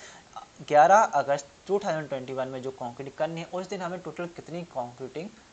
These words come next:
लग जाएगी, ठीक है। तो हमने quantity of concrete के लिए डाल दिए hundred cubic meter हमें total concrete की आवश्यकता है। नंबर सेवन में हमें लेना है type of cement, किस type का cement हम mix करना चाह रहे हैं। तो देखिए अगर हम structure work है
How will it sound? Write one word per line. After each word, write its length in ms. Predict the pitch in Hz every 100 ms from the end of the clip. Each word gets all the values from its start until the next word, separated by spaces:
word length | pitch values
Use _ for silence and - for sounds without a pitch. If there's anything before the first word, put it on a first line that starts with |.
| -
लग 220 | 110 - -
जाएगी, 360 | 113 113 - 131
ठीक 160 | 220 220
है। 100 | 214 - - -
तो 60 |
हमने 200 | 185 196 202
quantity 480 | 147 151 151 220 202
of 120 | 180 180 -
concrete 500 | 143 143 - 196 196
के 60 | -
लिए 160 | 185 175
डाल 240 | 135 127
दिए 180 | 123 156 185 -
hundred 340 | 151 202 208
cubic 220 | 180 170
meter 220 | 165 151 156
हमें 220 | 135 147 147
total 220 | 131 147 -
concrete 380 | 127 123 135 131
की 140 | 143 -
आवश्यकता 600 | 117 120 - 123 - 196 214 -
है। 280 | 214 240 240 - - - - -
नंबर 260 | 123 131 131
सेवन 420 | - 143 151 175
में 120 | 175
हमें 220 | 180 180
लेना 240 | 180 180 180
है 220 | 180 202 -
type 300 | 165 165 190 -
of 140 | 156 -
cement, 300 | 190 196 196
किस 220 | - 214 -
type 240 | 139 131
का 60 | 135
cement 380 | - 123 127 -
हम 100 | 151 143
mix 220 | 139 -
करना 300 | 120 120 123
चाह 200 | - 117
रहे 180 | 123 127
हैं। 120 | 123 - - - -
तो 80 | 160
देखिए 280 | 139 151 196
अगर 220 | 135 147 156
हम 120 | 151 139
structure 520 | - - 135 - 147
work 260 | 135 147 147
है 280 | 156 156